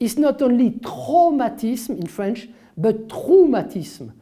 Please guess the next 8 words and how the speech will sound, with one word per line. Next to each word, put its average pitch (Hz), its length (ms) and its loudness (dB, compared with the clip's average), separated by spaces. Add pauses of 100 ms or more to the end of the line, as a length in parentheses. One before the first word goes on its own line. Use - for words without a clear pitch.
(280)
It's 208 140 -2
not 285 200 0
only 240 300 0
traumatism, 262 840 -2
but 202 240 -4
traumatism, 196 1000 0
true 359 540 4
wall." 233 480 4